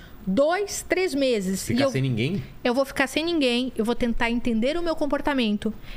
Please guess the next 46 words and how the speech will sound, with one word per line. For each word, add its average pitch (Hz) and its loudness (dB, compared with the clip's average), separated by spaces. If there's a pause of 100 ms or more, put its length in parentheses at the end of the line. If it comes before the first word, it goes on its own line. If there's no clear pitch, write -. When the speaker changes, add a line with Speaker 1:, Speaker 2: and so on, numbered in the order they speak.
Speaker 1:
eu 226 2
vou 254 0
atrás 240 0
de 208 0
alguém 226 0
que 208 -6
consiga 233 -2
me 381 0 (120)
ajudar 214 0 (320)
a 240 2
saber 269 2
o 233 -2
porquê 277 0
eu 359 0
faço 294 0
o - 0
que - 0
eu 285 2
faço, 220 0 (300)
eu 240 2
vou 302 0
em 330 -2
busca 302 0
de 240 0
um 277 0
autodesenvolvimento", 254 0 (300)
porque - 2
tem 370 2
muita 370 0
gente 254 0
que - -4
não 254 0
é 269 0
má. 208 0
A 202 2
maior 294 2
parte 254 0
das 196 -2
pessoas, 220 -2
tanto 240 -2
homens 226 0
quanto 196 -2
mulheres, 233 0
não 254 0
é 349 0
mal, 202 0